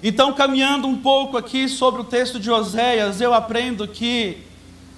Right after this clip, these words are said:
o conhecimento de Deus é progressivo, é um processo.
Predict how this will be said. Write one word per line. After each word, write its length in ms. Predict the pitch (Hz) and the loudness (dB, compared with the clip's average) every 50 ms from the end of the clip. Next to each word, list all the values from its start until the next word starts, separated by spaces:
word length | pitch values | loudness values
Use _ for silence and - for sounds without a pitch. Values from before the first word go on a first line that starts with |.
| - - - - - - - - | -20 -20 -20 -20 -20 -20 -12 -8
o 100 | - 220 | -6 -2
conhecimento 720 | - 247 262 262 254 247 254 - 254 240 254 254 - 254 | 2 4 4 4 4 2 2 -2 -2 -2 -2 -2 -2 -4
de 140 | 196 202 226 | -4 -4 -2
Deus 380 | 185 226 240 247 247 240 196 | 2 6 6 6 6 4 2
é 80 | 240 226 | -2 -2
progressivo, 880 | - - 233 226 220 208 214 214 208 - - - 233 240 233 196 170 180 | -2 0 0 0 0 0 -2 -4 -6 -6 -6 -4 -4 -2 -2 -2 -4 -4
é 40 | |
um 120 | 185 190 202 | -4 -4 -4
processo. 760 | 190 226 214 185 - - 208 202 196 175 - - - - - | -4 -4 -4 -4 -2 2 2 4 4 2 0 -4 -8 -8 -12